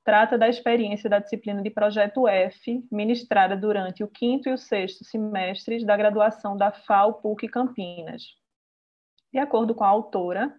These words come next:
a disciplina tem como desafio um projeto na escala arquitetônica a partir de uma visão integrada com o entorno, por meio do qual os alunos irão refletir sobre o construir no construído ou ainda como projetar, garantindo o equilíbrio entre o antigo e o novo.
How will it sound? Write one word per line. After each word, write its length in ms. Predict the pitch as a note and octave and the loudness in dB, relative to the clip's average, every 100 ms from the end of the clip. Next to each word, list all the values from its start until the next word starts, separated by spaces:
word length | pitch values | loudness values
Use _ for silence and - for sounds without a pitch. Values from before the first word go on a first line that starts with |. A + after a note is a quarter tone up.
| _ _ _ _ _ _ | _ _ _ _ _ _
a 80 | G#3+ | 0
disciplina 480 | G#3 A#3+ D4 A#3+ A#3 | 0 -2 -4 0 0
tem 120 | A#3+ | 0
como 280 | A#3+ A#3+ A#3+ | 0 0 0
desafio 840 | A#3+ B3 B3 - G#3+ F#3+ F3+ G#3 - | 2 2 2 -2 -8 -6 -6 -8 -10
um 80 | G#3+ | -6
projeto 600 | A3+ A3 G#3 G3+ F3+ G3+ | -2 0 0 -2 -4 -4
na 100 | G3 | -8
escala 320 | G3+ - F#3+ | -4 0 0
arquitetônica 880 | F#3+ - G#3+ G#3+ - F#3 F#3 G3+ A3 | 0 -4 -6 -6 -6 -8 -8 -8 -6
a 140 | - G#3+ | -4 -4
partir 300 | A#3 A#3 G#3+ | -4 -4 -4
de 80 | |
uma 120 | A3+ A#3+ | -2 0
visão 280 | B3 A3+ | -2 -4
integrada 580 | G#3+ A3+ B3 A3+ G#3 G#3 | -4 -2 -2 0 0 -2
com 200 | G#3+ A3+ | -2 -4
o 40 | A#3+ | -4
entorno, 640 | C#4+ - F3 F3+ F3 F3+ _ _ - _ _ | -4 -6 -8 -8 -14 -18 _ _ -20 _ _
por 140 | A#3+ | -2
meio 180 | A#3 A3+ | 2 4
do 140 | A3+ A#3+ | 4 4
qual 220 | A3 G3+ | 4 4
os 100 | G#3 | 6
alunos 380 | G#3 G3+ G3 G#3 | 4 2 -2 -2
irão 180 | G3+ | -2
refletir 540 | G#3 G#3+ - B3 B3 A3 | -2 -2 0 0 -2 -6
sobre 260 | - G3 | -4 -4
o 60 | G3 | -4
construir 500 | G3 A3+ - G#3+ A3 | -4 -6 -6 -6 -2
no 100 | A#3 | -2
construído 760 | A#3 A3 - G3 F#3 F3+ F#3+ A3 | -2 -6 -8 -10 -10 -8 -8 -6
ou 180 | - A3 | -2 -2
ainda 380 | A#3 G3+ G3 G3+ | -2 -4 -4 -6
como 360 | - A3 A3 | -4 -4 -2
projetar, 680 | A3+ A#3 A#3+ C4 B3+ F#3 F#3+ | 0 0 0 -2 0 -2 0
garantindo 540 | G3 G#3+ A#3+ A#3 G#3 | 0 0 0 -4 -2
o 20 | |
equilíbrio 560 | G#3 G#3+ A3 G3+ G3 G3+ | -2 -2 -6 -6 -6 -6
entre 220 | G#3 - | -8 -8
o 20 | |
antigo 300 | G#3 G#3+ G#3 | -8 -8 -6
e 80 | A3 | -4
o 80 | B3 | -2
novo. 320 | A3+ E3+ E3 | -2 -4 -10